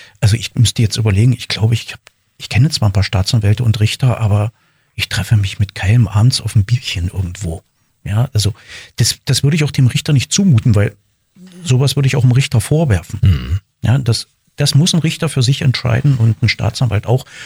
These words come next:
Speaker 1: Und ich glaube, die sind bei uns alle so professionell, dass sie das nicht tun würden.
Speaker 2: Sie vertreten Bushido im Prozess gegen Abu Chaka vor dem Berliner Landgericht.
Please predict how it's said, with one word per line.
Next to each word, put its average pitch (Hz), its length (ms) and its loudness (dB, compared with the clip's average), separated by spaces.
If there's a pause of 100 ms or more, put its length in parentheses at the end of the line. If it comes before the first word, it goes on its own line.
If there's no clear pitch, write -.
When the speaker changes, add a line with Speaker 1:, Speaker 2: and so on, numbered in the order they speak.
(160)
Speaker 1:
Und 107 140 2
ich 107 100 -4
glaube, 113 260 2
die 110 120 4
sind 110 200 2
bei 92 100 -2
uns 107 220 2
alle 101 200 2
so 101 160 0
professionell, 104 760 0
dass 95 140 -2
sie 120 80 -6
das - 220 -8
nicht - 160 -12
tun 82 260 -10
würden. 73 160 -12 (840)
Speaker 2:
Sie - 140 -2
vertreten 101 500 2
Bushido 160 600 0 (440)
im 131 360 4 (120)
Prozess - 580 0
gegen 101 220 2
Abu 98 220 2
Chaka 113 320 2
vor 110 100 2
dem 101 100 4
Berliner 98 280 6
Landgericht. 113 520 2